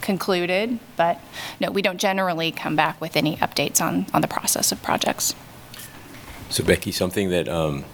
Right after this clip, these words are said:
Speaker 2: we've all spent a lot of time, uh, dealing with or talking about is the length of our meetings. So,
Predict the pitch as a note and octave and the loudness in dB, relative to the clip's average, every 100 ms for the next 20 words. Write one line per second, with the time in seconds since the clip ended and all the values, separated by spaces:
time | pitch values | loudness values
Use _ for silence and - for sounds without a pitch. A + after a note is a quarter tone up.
0 | - - - F2 D#2+ E2 E2 - F2 D#2+ | -18 -18 -8 -4 2 4 4 2 0 2
1 | D#2 D#2+ D#2+ E2+ D#2 D2+ D2 - - - | 4 4 2 0 2 0 -4 -10 -14 -14
2 | - - - - - F2+ E2 D2+ C#2 F#2 | -16 -16 -18 -18 -10 0 2 2 0 0
3 | F2 F2 E2+ E2 - D#2 D2+ - E2+ E2 | 0 2 2 2 2 0 0 4 4 4
4 | E2 D2+ - E2 D#2 D2 - E2 D#2 C#2+ | 2 0 -2 0 0 0 -2 0 0 0
5 | - D#2+ D#2+ D#2+ - E2+ D2+ D2 D#2+ G2+ | 0 2 2 2 2 0 2 2 2 0
6 | - - - - - - - - - - | -2 -4 -8 -18 -18 -18 -18 -18 -18 -14
7 | - - E2 D#2 D2+ | -6 0 2 2 2